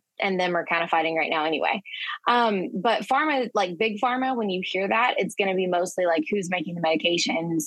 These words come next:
and, and that whole group of entities like Pfizer and GlaxoSmithKline and all of them. Um, so the ones that are really pulling the strings is gonna be, like, there's the F D A, which is the regulatory agency,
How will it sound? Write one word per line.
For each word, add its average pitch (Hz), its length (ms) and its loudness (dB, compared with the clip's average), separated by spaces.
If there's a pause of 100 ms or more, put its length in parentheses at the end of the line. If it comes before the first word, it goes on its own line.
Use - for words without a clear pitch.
and, 170 420 2
and 175 140 2
that 160 180 2
whole 175 540 2 (300)
group 180 260 0 (100)
of 170 220 2
entities 151 640 -4
like 147 240 -2
Pfizer 160 420 2
and 165 300 -4 (260)
GlaxoSmithKline 170 880 2
and 160 100 2
all 160 200 4
of - 60 -2
them. - 220 0 (520)
Um, 240 280 4
so 247 120 -2
the 226 80 2
ones 269 280 -2
that - 120 0
are 196 120 0
really 196 340 0
pulling 185 240 0
the 165 100 -2
strings 202 720 0 (380)
is 208 160 2
gonna 208 240 2
be, 190 140 2
like, 180 280 2
there's 208 240 2
the 202 100 2
F 196 160 0
D 190 220 4
A, 185 40 2
which 180 160 -2
is - 80 -6
the 208 100 -2
regulatory 170 580 0
agency, 165 640 -2